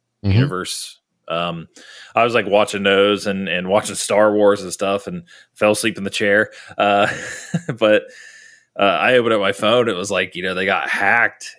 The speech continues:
Speaker 2: and you couldn't, like, start any games or anything. It was like, "Save Titanfall." And when they say Titanfall, I think they're talking about Titanfall one, 'cause I guess people still play Titanfall one,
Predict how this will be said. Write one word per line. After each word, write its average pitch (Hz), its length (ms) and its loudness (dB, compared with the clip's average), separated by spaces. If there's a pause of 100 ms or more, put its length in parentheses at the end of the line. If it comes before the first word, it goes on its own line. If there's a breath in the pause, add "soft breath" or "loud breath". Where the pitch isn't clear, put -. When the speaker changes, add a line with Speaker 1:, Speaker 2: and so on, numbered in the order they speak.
Speaker 2:
and 92 180 -6
you 92 100 -8
couldn't, 110 340 -2
like, 92 220 -4
start 110 400 0
any 113 220 -6
games 104 480 -6
or 82 120 -6
anything. 90 360 -8
It 92 40 -8
was 90 120 -10
like, - 140 -8
"Save 104 360 -4
Titanfall." 87 800 -8 (760 soft breath)
And 98 180 -4
when 101 100 0
they 147 100 2
say 170 180 -4
Titanfall, 104 580 -2
I 92 60 0
think 135 160 -4
they're 117 120 -2
talking 104 180 -2
about 90 180 -6
Titanfall 87 500 -4
one, 82 440 -8 (420)
'cause 101 160 -4
I 101 60 0
guess 95 260 -4
people 101 340 -10
still 98 200 -4
play 98 340 -6
Titanfall 107 520 -2
one, 120 400 -8